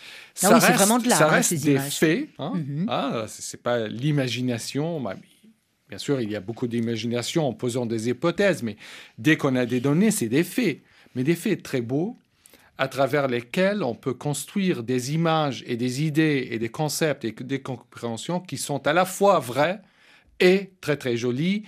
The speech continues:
Speaker 1: et faciles à partager.
Speaker 2: Facile à partager, qui permettent effectivement de comprendre. On a l'impression de rentrer un peu à l'intérieur de,
Speaker 1: Mais c'est
Speaker 2: de ces
Speaker 1: exactement
Speaker 2: réseaux
Speaker 1: ça.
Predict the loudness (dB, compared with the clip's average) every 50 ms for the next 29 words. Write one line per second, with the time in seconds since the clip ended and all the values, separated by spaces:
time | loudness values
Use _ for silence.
0 | -12 -20 -8 _ -4 -2 0 0 0 2 2 2 2 2 0 0 -2 -2 0 0
1 | 0 0 -2 -4 -10 -12 _ _ -20 -20 -16 -12 -4 0 0 2 4 4 4 4
2 | 2 2 0 0 0 0 0 0 0 2 2 4 4 4 2 0 -2 -4 -6 -4
3 | -2 -2 -2 -2 -2 -4 -4 -4 -4 -6 -8 -8 -6 -4 -2 0 2 2 2 0
4 | 0 0 -2 -2 -2 -2 -4 -4 -6 -8 -14 -18 -14 -6 -4 -4 -2 0 2 0
5 | 0 0 0 0 0 2 2 0 -2 -4 -6 -6 -4 -2 -2 -4 -4 -6 -6 -6
6 | -6 -6 -6 -6 -4 -2 0 0 2 4 4 4 6 6 6 6 6 6 6 8
7 | 8 8 6 6 4 4 4 4 2